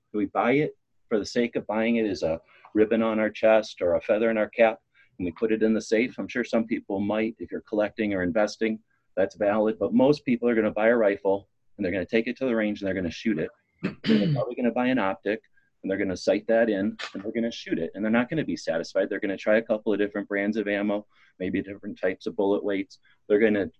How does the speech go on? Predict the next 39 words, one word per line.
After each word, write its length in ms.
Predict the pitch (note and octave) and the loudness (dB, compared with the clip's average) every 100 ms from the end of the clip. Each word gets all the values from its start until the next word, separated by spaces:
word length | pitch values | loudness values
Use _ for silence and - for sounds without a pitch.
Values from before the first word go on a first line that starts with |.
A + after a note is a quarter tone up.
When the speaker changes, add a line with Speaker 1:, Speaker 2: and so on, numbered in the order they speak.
| - - | -14 -10
Speaker 1:
if 140 | - | -4
they're 240 | F2+ F#2 _ _ | -4 -6 _ _
hunting 380 | - A#2+ - C3 C3+ | -6 -4 -2 -4 -6
or 80 | B2 | -8
something, 300 | B2 B2 A#2+ | -6 -2 0
they're 140 | F#2+ | 0
gonna, 440 | G#2 F#2+ F2 E2 - - | 0 2 0 -2 -8 -4
uh, 160 | F2+ E2+ | -4 -2
try 180 | - F2 | -2 -2
standing. 480 | - G#2 G#2+ A2+ G#2 | -2 -4 -2 -2 -2
They're 120 | E2+ | -6
gonna 160 | F#2+ | -8
try 200 | E2+ F#2 | -4 -4
sitting. 380 | D#2+ - G#2+ G#2+ | -2 -4 -4 -2
They're 100 | F2+ | -4
gonna 140 | F2 E2+ | -6 -6
try 180 | G#2+ | -4
kneeling. 460 | G#2 G#2 G#2+ A2 A2 _ _ _ _ - | -4 -4 -2 -2 -4 _ _ _ _ -14
They're 100 | - | -6
gonna 340 | G#2 F2+ F2+ F2 _ - | -4 -2 -6 -10 _ -2
try 240 | G2+ G2+ | 2 2
when 120 | G2+ | 0
it's 160 | G2 - | -4 -2
sunny 240 | A2+ G#2+ | 0 2
or 80 | G#2+ | 2
when 80 | G#2 | 0
it's 140 | F2+ | -2
dark, 280 | - A2 A#2+ _ _ _ | 2 4 4 _ _ _
so 240 | - B2+ A#2 | -2 0 4
that 280 | A#2+ B2+ - | 4 2 0
they're 120 | G#2 | -2
best, 540 | - A2+ B2 - - _ - - | 2 2 2 -4 -18 _ -14 -2
they're 100 | A2+ | -2
proficient 600 | - A#2+ - C#3+ - G#2 | 2 -2 2 0 0 -2
when 120 | A2 | 2
they 100 | G#2+ | 2
need 220 | B2+ E3+ D3+ | 2 0 -4
to 120 | F#2 | -6
be. 240 | - - | -8 -20